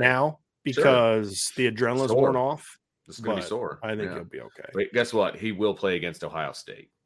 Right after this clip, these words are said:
Speaker 1: I'll be, I'll be shocked
Speaker 2: <laughs>
Speaker 1: unless they gotta find out there's some damage done. But I mean,
Speaker 2: Right.
Speaker 1: if there was damage done, he wouldn't have been. You
Speaker 2: They
Speaker 1: know,
Speaker 2: wouldn't have
Speaker 1: he
Speaker 2: rolled him
Speaker 1: did
Speaker 2: back out there.
Speaker 1: I didn't notice him, like, wor-, walking with a limp that,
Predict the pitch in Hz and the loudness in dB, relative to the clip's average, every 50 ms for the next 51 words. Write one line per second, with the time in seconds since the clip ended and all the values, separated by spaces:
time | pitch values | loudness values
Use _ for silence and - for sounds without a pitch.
0 | _ _ _ _ 117 110 110 104 101 90 - - _ _ _ - - 92 - - | _ _ _ _ -2 -2 -2 -2 -4 -10 -12 -16 _ _ _ -16 -14 -14 -14 -12
1 | 69 - - - - - - - - 135 - - - - - 139 143 143 - 165 | -12 -12 -10 -10 -12 -12 -14 -16 -14 -8 -6 -4 -4 -2 4 4 4 4 6 4
2 | 156 147 135 123 147 147 131 127 123 117 107 113 104 - - 131 113 104 98 104 | 6 6 6 4 4 2 4 4 2 0 0 -2 -2 -2 -2 -4 -4 -4 -4 -4
3 | 107 104 104 98 - - 104 95 95 98 98 110 113 120 117 110 - - - - | -4 -4 -4 -8 -6 -8 -8 -6 -6 -6 -6 -6 -4 -4 -6 -8 -8 -10 -20 -20
4 | - - - - _ - 170 190 208 196 131 120 151 151 147 139 123 107 117 131 | -20 -20 -20 -20 _ 0 6 8 8 8 8 8 4 6 6 4 0 0 2 2
5 | 117 113 107 131 135 127 131 120 113 110 120 113 107 104 101 95 92 95 _ _ | 2 2 0 0 0 0 -2 -2 -2 -2 -2 -2 -2 -2 -6 -8 -12 -18 _ _
6 | _ _ _ _ _ _ _ _ _ _ _ - _ - - - - _ - 123 | _ _ _ _ _ _ _ _ _ _ _ -20 _ -20 -20 -20 -18 _ -2 2
7 | 131 139 156 156 147 135 147 156 147 - 139 135 135 131 131 127 135 147 147 - | 4 4 6 6 6 6 6 8 6 6 8 8 6 8 8 6 6 6 4 2
8 | - 82 76 73 69 - - 185 226 226 165 165 165 175 185 190 180 - 180 156 | 0 -4 -4 -4 -8 -2 0 2 2 2 2 4 6 6 6 6 4 2 0 0
9 | 147 135 - 147 139 131 - - _ - 135 127 110 110 135 139 156 160 - 139 | 0 -2 0 0 0 0 0 -12 _ -16 -14 -14 -14 -8 -2 0 0 0 0 2
10 | 147 156 160 - - 156 147 135 127 117 113 120 131 147 151 - - - _ _ | 4 4 4 4 0 -2 -2 -2 -2 -2 0 0 0 0 -2 -4 -12 -20 _ _
11 | _ _ _ 131 135 139 120 - | _ _ _ 0 0 0 0 -2